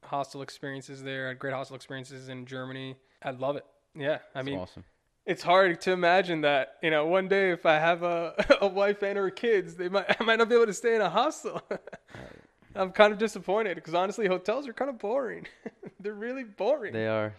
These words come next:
Speaker 2: They really are.
Speaker 1: They're boring.
Speaker 2: Yep. Yeah, I could, but you're so the type, dude, that you'd be like, you'd stay at a hostel for the
Speaker 1: I would,
Speaker 2: night.
Speaker 1: I would love to. If my family, if I had a family and they were down, I'm down. Like,
Speaker 2: Yeah,
Speaker 1: no
Speaker 2: I know,
Speaker 1: question.
Speaker 2: hundred
Speaker 1: I wouldn't
Speaker 2: percent.
Speaker 1: subject that to the, I wouldn't subject them to that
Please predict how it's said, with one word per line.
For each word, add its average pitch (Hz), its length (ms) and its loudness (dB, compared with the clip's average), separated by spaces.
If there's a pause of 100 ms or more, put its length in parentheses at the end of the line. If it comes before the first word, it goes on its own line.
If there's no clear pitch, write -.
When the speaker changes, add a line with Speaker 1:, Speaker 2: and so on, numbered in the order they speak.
Speaker 2:
They 110 80 -6
really 107 300 -2
are. 104 40 -2
Speaker 1:
They're 104 100 -4
boring. 226 420 0 (320)
Speaker 2:
Yep. 113 260 -4 (140)
Yeah, 113 160 -2
I 123 80 4
could, 131 240 -6
but 147 160 2
you're 147 140 2
so 127 240 -2
the 104 80 -4
type, 98 260 -4
dude, 117 180 -4
that 107 60 0
you'd 101 160 -2
be 104 80 -4
like, 98 160 -4
you'd 110 180 -6
stay 107 360 -2
at 92 80 -2
a 92 60 -2
hostel 104 360 -4
for - 140 -4
the 117 40 -2
Speaker 1:
I 240 40 0
would, 254 120 6
Speaker 2:
night. 254 140 4
Speaker 1:
I 233 60 4
would 240 100 6
love 226 280 0
to. - 120 -6
If 196 80 2
my 190 140 4
family, 226 480 0
if 254 100 -2
I 214 140 8
had 226 80 8
a - 20 -2
family 220 400 4
and 185 140 0
they 196 80 6
were 196 100 2
down, 208 440 4 (340)
I'm 170 180 6
down. 135 280 2 (120)
Like, 233 80 4
Speaker 2:
Yeah, 262 200 10
Speaker 1:
no 208 120 10
Speaker 2:
I 180 80 8
know, 185 140 10
Speaker 1:
question. 165 240 4
Speaker 2:
hundred 165 260 6
Speaker 1:
I 185 80 10
wouldn't - 280 6
Speaker 2:
percent. - 140 -6
Speaker 1:
subject 214 440 2
that 226 300 2
to 254 100 -8
the, 220 200 -8
I 196 60 4
wouldn't 220 260 6
subject 190 440 0
them 208 180 0
to 185 180 -8
that 180 440 0